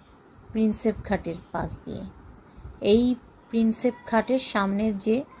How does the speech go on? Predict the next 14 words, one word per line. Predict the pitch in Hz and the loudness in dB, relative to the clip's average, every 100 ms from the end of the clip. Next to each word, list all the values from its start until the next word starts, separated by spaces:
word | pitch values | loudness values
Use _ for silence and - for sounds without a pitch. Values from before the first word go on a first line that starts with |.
| - - 175 | -18 -12 -10
জর্জ | - 208 202 214 - - - | 2 6 6 4 -2 -10 0
গেট, | 226 - | 0 0
সেই | - - 202 190 | -8 -4 -2 0
জর্জ | - 185 185 - - | 0 2 0 -2 -4
গেট | 214 - - | -4 -6 -8
দিয়েই | 220 220 285 | -2 0 2
আমরা | 254 196 226 330 - - - - | 0 0 -2 -4 -10 -20 -14 -4
ক্যান্টিনে | 202 190 190 196 208 214 | 0 2 0 -2 -2 -2
ঢুকেছিলাম। | 185 190 175 - 151 - 988 - - - - - | -4 -6 -6 -4 -6 -6 -8 -12 -16 -20 -18 -2
যদিও | 247 233 285 | 0 2 2
গেছিলাম | 254 262 269 254 254 | 4 4 4 2 4
ডাক্তারের | 240 214 - 220 226 | 4 2 0 0 0
কাছে, | 220 196 - 262 - - - - - | 2 0 -2 -6 -8 -14 -16 -18 -8
তবে | - 220 233 233 | -2 2 4 4